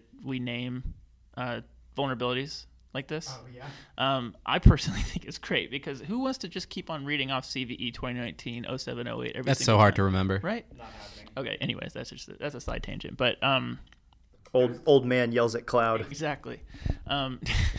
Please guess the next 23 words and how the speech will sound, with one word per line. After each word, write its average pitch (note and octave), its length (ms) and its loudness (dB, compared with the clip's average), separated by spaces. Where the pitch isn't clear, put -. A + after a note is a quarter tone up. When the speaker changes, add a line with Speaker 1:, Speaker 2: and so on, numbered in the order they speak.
Speaker 1:
<laughs> - 920 -14
uh, B2+ 320 0
there D#3 120 2
was E3+ 120 0
some C#3+ 140 -4
research D3+ 300 0
that B2 120 -4
basically B2 280 -4
came B2+ 240 -4
out B2 180 -2
this B2+ 220 -8
week C3 420 -6
that B2+ 220 0
hundreds D#3 360 -2
of D3 100 -4
thousands B2+ 460 -2
of B2 80 -8
systems A#2+ 460 -10
remain B2 300 -6
vulnerable, C3+ 680 -4
uh, A2+ 220 -4
to D3 220 2
Bluekeep, - 500 -8